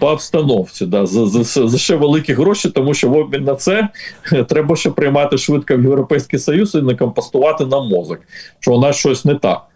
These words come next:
Е, тут питання, знаєте, коли, е, м, е, коли там починають нам говорити щось не так, да, у мене питання: а що у вас так з вашими демократичними інститутами, як ви говорите, от по нато,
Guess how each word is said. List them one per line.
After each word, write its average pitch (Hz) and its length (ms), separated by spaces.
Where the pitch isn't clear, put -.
Е, 113 1160
тут 147 160
питання, 165 420
знаєте, 156 340
коли, 151 400
е, 107 80
м, 110 340
е, 113 240
коли 165 260
там 156 200
починають 160 500
нам 147 100
говорити 151 440
щось - 280
не 151 80
так, 240 340
да, 151 340
у 131 60
мене 170 220
питання: 135 640
а 123 80
що - 220
у 233 200
вас 180 300
так 254 420
з 120 80
вашими 151 520
демократичними 143 840
інститутами, 151 640
як 123 240
ви 131 60
говорите, 117 560
от 113 220
по 143 120
нато, 110 360